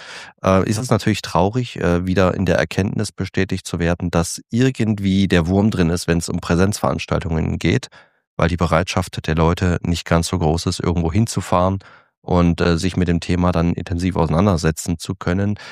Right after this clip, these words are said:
Woran das auch immer, äh, liegt, ich möchte das hier nicht pauschal zum Vorwurf machen, aber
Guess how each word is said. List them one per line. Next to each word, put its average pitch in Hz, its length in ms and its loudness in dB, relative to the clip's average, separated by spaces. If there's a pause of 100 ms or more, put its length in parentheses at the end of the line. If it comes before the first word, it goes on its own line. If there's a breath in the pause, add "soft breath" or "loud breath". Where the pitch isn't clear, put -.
(120 loud breath)
Woran 113 260 2
das 120 160 0
auch 87 100 0
immer, 98 380 4 (100)
äh, 80 220 0
liegt, 87 340 -4
ich - 140 -8
möchte 90 240 -2
das 82 160 -2
hier 82 240 -2
nicht 80 280 -6
pauschal 80 380 0
zum 78 200 -4
Vorwurf 107 340 0
machen, 95 320 -2
aber 147 320 2